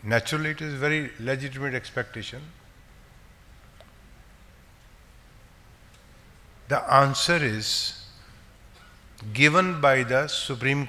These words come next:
Court on twenty-second September two thousand six, wherein it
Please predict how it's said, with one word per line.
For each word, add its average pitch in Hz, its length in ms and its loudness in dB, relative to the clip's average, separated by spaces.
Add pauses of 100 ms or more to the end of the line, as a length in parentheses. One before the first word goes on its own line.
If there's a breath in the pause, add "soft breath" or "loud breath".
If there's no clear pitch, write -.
Court 131 240 2
on 127 180 6 (160)
twenty-second 139 760 6
September 120 440 -2
two 123 280 -10
thousand 101 260 -2
six, - 680 -6 (840 loud breath)
wherein 175 380 8 (100)
it - 100 -8